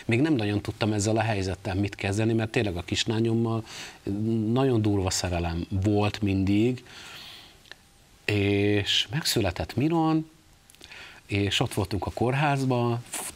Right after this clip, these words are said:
fogtam a kezembe, és úgy, hm, mondom, jó, hát jó lesz ez, <laughs> tudod,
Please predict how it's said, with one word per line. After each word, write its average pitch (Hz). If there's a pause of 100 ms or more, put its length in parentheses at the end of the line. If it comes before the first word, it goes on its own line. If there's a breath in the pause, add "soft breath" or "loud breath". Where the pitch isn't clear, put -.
(160)
fogtam -
a 76
kezembe, 131 (520 loud breath)
és -
úgy, 123
hm, 415
mondom, 139 (640 loud breath)
jó, 226
hát 117
jó 165
lesz -
ez, 131
<laughs> -
tudod, 170